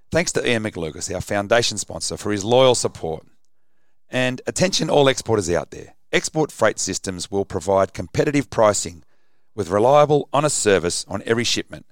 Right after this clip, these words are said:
no matter how large or small. Please call Ian on oh four oh five, four two four, six nine six or email ian at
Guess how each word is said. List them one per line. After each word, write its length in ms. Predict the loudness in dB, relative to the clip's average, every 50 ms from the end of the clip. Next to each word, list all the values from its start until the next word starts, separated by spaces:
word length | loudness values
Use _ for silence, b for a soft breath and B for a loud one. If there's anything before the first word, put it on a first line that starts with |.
| -20 _ _ _ -6
no 140 | -4 -2
matter 220 | 2 2 2 2 2
how 200 | 2 2 2 2
large 320 | 4 4 4 4 2 2
or 80 | -2 -4
small. 420 | -4 -6 -6 -10 -10 -10 -14 -18 -20 -20 -20 -20 -20 _ _ -20 -20 _ _ _ _
Please 240 | 0 2 2 2 2
call 320 | 2 2 2 2 4 2 2
Ian 300 | 2 2 0 -4 -2 -2
on 180 | -2 -2 0 2
oh 140 | 2 2
four 300 | 2 2 2 2 2 4
oh 100 | 4 2
five, 440 | 2 0 -4 -6 -6 -6 -8 -10 -14 -20
four 220 | -12 -6 -2 -2 -2
two 220 | -2 -2 -4 -4
four, 400 | -4 -2 0 0 0 0 -2 -6 -14 -20 -10
six 300 | -4 -4 -4 -4 -4 -4
nine 180 | -4 -4 -4
six 400 | -4 -6 -8 -8 -10 -10 -10 -10 -14 _ _
or 180 | 0 0 2 2
email 460 | 0 0 0 0 -2 0 -2 -4 -6 -10 -8 _
ian 340 | -2 0 0 0 -2 -4 -8 -10
at 200 | -10 -10 -10 -10